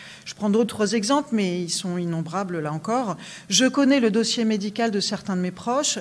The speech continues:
mais je dois respecter la confidentialité médicale pour toute autre personne, que j'appellerais d'ailleurs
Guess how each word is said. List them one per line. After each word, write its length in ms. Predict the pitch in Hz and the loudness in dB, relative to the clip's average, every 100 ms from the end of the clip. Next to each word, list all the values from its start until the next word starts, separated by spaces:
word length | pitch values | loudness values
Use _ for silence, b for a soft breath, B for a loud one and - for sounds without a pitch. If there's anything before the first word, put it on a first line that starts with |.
| - | -2
mais 320 | 202 233 277 | 2 4 2
je 100 | 247 | 0
dois 260 | 214 208 233 | 0 0 0
respecter 520 | 226 - 208 - 233 | -2 -4 -6 -4 -2
la 100 | 196 | -2
confidentialité 1040 | - 180 - 190 180 - 175 170 180 202 | -2 -4 -4 -4 -2 -2 -6 -6 -4 -2
médicale 560 | 208 175 175 - 180 196 190 | -2 -4 -8 -8 -6 -6 -10
pour 140 | 180 | -18
toute 220 | - 175 | -18 -10
autre 240 | 185 - 185 | -10 -6 -6
personne, 540 | 196 - 196 185 143 B B B | -6 -6 -4 -4 -4 B B B
que 100 | - | -2
j'appellerais 440 | 196 175 185 180 202 | 0 0 0 2 2
d'ailleurs 360 | 175 190 190 | 2 2 0